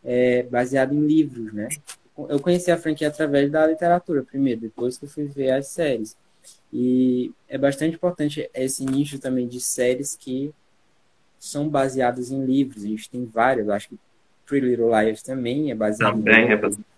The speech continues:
Speaker 1: Gossip Girl também é baseado em livro. Tem várias séries que,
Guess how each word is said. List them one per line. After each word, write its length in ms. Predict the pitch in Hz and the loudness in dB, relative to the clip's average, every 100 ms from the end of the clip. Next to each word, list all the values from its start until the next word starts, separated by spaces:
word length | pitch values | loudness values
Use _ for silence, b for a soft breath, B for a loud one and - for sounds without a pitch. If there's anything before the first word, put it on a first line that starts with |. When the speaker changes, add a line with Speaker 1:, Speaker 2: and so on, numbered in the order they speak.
| 123 - | -16 -6
Speaker 1:
Gossip 360 | 123 127 - 107 | -4 -4 -8 -4
Girl 200 | 120 131 | 0 0
também 500 | 135 131 113 113 135 | 0 -4 -4 -2 -2
é 40 | 127 | 0
baseado 500 | 113 110 110 107 110 | 0 0 0 -2 -2
em 80 | |
livro. 500 | 101 107 123 123 117 120 | -4 -2 -4 -8 -16 -14
Tem 160 | 127 131 | -6 -4
várias 460 | 127 123 139 147 | 0 0 2 -2
séries 560 | - 123 120 131 127 - _ _ _ | -4 -4 -4 -8 -12 -16 _ _ _
que, 560 | - 131 127 127 117 | -4 0 2 2 -2